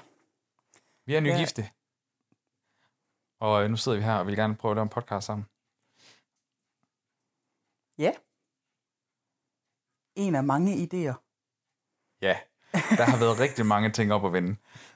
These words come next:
Speaker 1: Alt lige fra, vi har fire... b-, det her, den, det kan være, det lige skal siges, det afsnit her. Det er, det er sådan lige en fortælling om, hvem er vi?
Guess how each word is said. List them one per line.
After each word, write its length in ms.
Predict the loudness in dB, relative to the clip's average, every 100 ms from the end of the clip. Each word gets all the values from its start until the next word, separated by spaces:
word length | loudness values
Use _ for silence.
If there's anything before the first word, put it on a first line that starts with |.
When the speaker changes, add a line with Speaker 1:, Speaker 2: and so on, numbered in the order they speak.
| -4
Speaker 1:
Alt 180 | 0 2
lige 160 | 0
fra, 340 | 0 2 2 2 -4 _ _ _ _ _ _ -4
vi 120 | 0
har 120 | 0
fire... 280 | 0 0 0
b-, 100 | -2 -14 -16 -4
det 80 | 0
her, 160 | 0 2
den, 160 | 0
det 140 | 0 -2
kan 140 | 0
være, 100 | 2
det 60 | 2
lige 100 | 0
skal 140 | -2
siges, 160 | -4 0
det 80 | 2
afsnit 320 | 2 0 -2
her. 160 | -2 -4 _ _ _ _ _ _ _ _ _ _ _ -6
Det 160 | 0 4
er, 420 | 4 4 4 2
det 80 | -2
er 40 |
sådan 160 | 0 2
lige 80 | 0
en 60 |
fortælling 320 | -2 -2 0
om, 100 | 2
hvem 140 | 0 0
er 60 |
vi? 180 | 0 -4